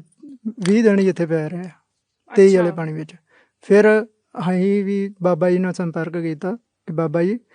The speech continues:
Speaker 1: ਤੁਸੀਂ ਦੱਸੋ ਜੇ ਮਹਾਰਾਜ ਖੜਨਾ, ਫਿਰ ਮਹਾਰਾਜ ਕੱਢ ਕੇ ਲੈ ਕੇ ਗਏ ਸੀ।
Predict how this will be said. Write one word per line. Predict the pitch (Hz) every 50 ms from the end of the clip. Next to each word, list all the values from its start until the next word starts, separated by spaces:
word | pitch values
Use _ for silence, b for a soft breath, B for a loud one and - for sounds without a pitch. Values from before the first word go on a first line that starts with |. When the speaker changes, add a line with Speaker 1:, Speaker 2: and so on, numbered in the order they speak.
| b b b b
Speaker 1:
ਤੁਸੀਂ | - 190 180
ਦੱਸੋ | 180 185 170 - 208
ਜੇ | 202 202 196
ਮਹਾਰਾਜ | 185 190 190 180 185 190 185 180 160
ਖੜਨਾ, | 160 160 160 165 160 160 -
ਫਿਰ | _ - 185 180
ਮਹਾਰਾਜ | 170 175 170 175 170 180 175 170
ਕੱਢ | 165 165 156 165
ਕੇ | 170
ਲੈ | 165 165 151
ਕੇ | 147 156 143
ਗਏ | 143 143 147
ਸੀ। | 139 165